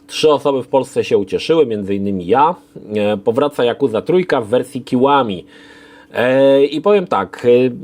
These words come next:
e, akurat Yakuza trzy to była Yakuza nowej generacji, bo to była pierwsza Yakuza, która pojawiła się na PlayStation trzy i ona już wyglądała srogo wtedy na swoje czasy.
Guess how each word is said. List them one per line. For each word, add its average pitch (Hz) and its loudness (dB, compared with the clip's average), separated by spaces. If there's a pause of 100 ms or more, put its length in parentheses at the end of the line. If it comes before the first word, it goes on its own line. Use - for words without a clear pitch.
(340)
e, 127 -6
akurat 156 -2
Yakuza 135 0
trzy - -2
to 135 -2
była 117 0
Yakuza 117 0
nowej 117 0
generacji, 113 0
bo 82 -6
to 90 -8
była 90 -2
pierwsza 98 -4
Yakuza, 92 -4
która 92 -4
pojawiła 95 0
się - -6
na 95 -4
PlayStation 92 -4
trzy 139 0
i 117 2
ona 131 0
już 117 0
wyglądała 104 0
srogo 113 0
wtedy 82 -8
na 78 -12
swoje 82 -6
czasy. 120 -2